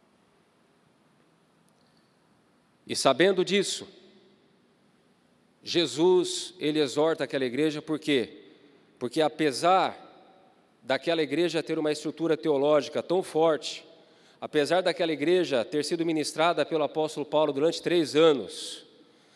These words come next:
se ela continuasse naquele caminho, ia chegar o tempo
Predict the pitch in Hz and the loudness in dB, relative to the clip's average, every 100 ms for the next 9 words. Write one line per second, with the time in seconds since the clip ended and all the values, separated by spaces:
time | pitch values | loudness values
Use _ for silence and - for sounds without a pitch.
0 | _ - - - 160 165 - - 196 214 | _ -20 -12 -2 2 2 0 4 4 4
1 | - 190 185 160 139 - - 113 - - | 0 0 2 2 0 -4 -10 -12 -18 -20
2 | _ _ _ _ _ _ _ _ _ _ | _ _ _ _ _ _ _ _ _ _
3 | _ _ _ _ _ _ 120 120 - 190 | _ _ _ _ _ _ -2 0 2 2
4 | 202 160 131 151 165 156 151 - - - | 2 0 2 2 2 0 -6 -20 -20 -20
5 | - _ _ _ _ _ _ _ 127 151 | -20 _ _ _ _ _ _ _ -2 -2
6 | - 143 165 165 170 180 147 110 | 0 0 0 2 2 2 0 -6